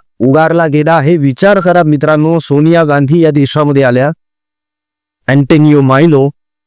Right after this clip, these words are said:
आणि त्यानंतर इंदिरा गांधी यांचा मृत्यू झाला.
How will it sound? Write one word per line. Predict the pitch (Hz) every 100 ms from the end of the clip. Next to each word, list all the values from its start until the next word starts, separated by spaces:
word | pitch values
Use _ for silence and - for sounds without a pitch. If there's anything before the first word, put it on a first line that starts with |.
| _ _
आणि | 143 170 147
त्यानंतर | 165 175 165 165 175
इंदिरा | 143 147 160 165
गांधी | 139 139 143 170
यांचा | 143 135 147
मृत्यू | 160 170 - 170 127
झाला. | 98